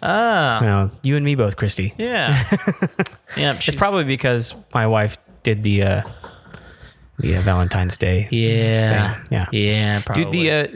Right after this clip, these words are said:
Speaker 2: the, the, when you're talking about sprinkler systems, one of the big ones that happens around here is the, um, the backflow preventers.
Speaker 1: Yes.
Speaker 2: Man, the, <sighs> so I, my very first house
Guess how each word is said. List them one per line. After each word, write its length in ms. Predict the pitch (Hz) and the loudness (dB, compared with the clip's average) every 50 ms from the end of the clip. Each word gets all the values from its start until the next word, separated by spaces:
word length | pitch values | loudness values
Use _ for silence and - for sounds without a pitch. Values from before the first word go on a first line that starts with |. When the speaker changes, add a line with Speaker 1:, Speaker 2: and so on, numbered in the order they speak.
| 147 - - | -8 -8 -6
Speaker 2:
the, 400 | 160 147 147 139 135 - - - | -2 0 0 0 0 -2 -6 -6
the, 80 | - 143 | -4 -2
when 140 | 143 135 | 0 2
you're 100 | 135 131 | 2 2
talking 200 | 135 - 175 180 170 | 0 0 0 0 0
about 100 | 127 110 | 0 0
sprinkler 360 | - - 156 160 - 147 117 | 0 0 -2 -2 0 0 0
systems, 380 | - - 113 - - 107 104 123 | 0 0 0 0 0 -2 0 0
one 120 | 147 175 | 0 0
of 40 | 170 | 0
the 60 | 131 | 0
big 200 | 104 120 135 139 | 0 -2 -2 0
ones 240 | 131 120 117 110 104 | 0 0 0 0 -2
that 100 | - - | -4 -2
happens 380 | - - 135 131 - 123 110 104 | 0 0 0 0 0 0 2 2
around 200 | 104 104 101 107 | 2 2 2 2
here 420 | 113 131 143 139 120 107 104 107 - - - - - _ _ - | 2 2 2 2 2 2 0 -2 -4 -10 -20 -20 -20 _ _ -4
is 440 | - 104 104 104 101 98 95 - - | -2 0 2 2 2 2 0 -2 -4
the, 500 | - - 110 107 107 104 101 101 - - | -4 0 2 2 4 4 4 2 2 2
um, 520 | - 110 101 98 95 95 95 101 101 107 107 - - - - - - - - - - - - - - - - - - _ _ _ _ _ | 2 2 4 4 2 2 0 -2 -4 -4 -6 -10 -16 -20 -20 -20 -20 -20 -20 -20 -20 -20 -20 -20 -20 -20 -20 -20 -20 _ _ _ _ _
the 60 | - 131 | -2 0
backflow 420 | 117 135 170 - - 117 - - | 2 2 0 0 -2 -2 -2 -2
preventers. 440 | 110 110 120 - - - - - 113 | -2 -2 -2 -4 -4 -4 -6 -4 -2
Speaker 1:
Yes. 720 | 117 117 117 117 113 110 107 101 98 95 - - - - - | 0 2 2 2 2 0 0 0 -2 -2 -4 -6 -6 -4 0
Speaker 2:
Man, 220 | - 104 98 92 82 | 2 2 2 2 0
the, 120 | 76 - - - - - - | -2 -2 -2 0 -2 0 -2
<sighs> 240 | - - - - _ | -4 -8 -12 -14 _
so 260 | - - 143 120 110 - | -4 0 0 0 0 0
I, 320 | 127 147 196 226 226 - - - - - - - - - - _ _ | -2 0 0 0 -2 -4 -6 -12 -20 -18 -18 -18 -18 -20 -20 _ _
my 140 | - 143 151 | -2 -2 0
very 220 | 151 170 175 180 180 | 2 2 0 0 0
first 260 | - 180 170 165 - | 0 -2 -2 -2 0
house 520 | 135 113 95 90 95 98 - - - - | 0 0 2 0 0 0 -2 -2 -4 -4